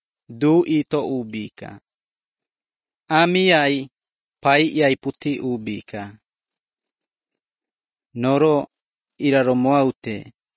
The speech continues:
noro ododiai, oba ati, nuge mahia, oba atika.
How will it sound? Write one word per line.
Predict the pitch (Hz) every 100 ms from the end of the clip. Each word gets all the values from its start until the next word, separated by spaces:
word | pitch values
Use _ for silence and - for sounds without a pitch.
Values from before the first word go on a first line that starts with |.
| _ _
noro | 120 123 135 135 123
ododiai, | 113 117 110 113 117 120 123 131 _ _ _ _ -
oba | 147 139
ati, | 135 131 - 110 110 113 _ _ _
nuge | 123 123 117 120
mahia, | 113 104 113 - 113 113 -
oba | 127 120 104
atika. | 104 101 - 101 117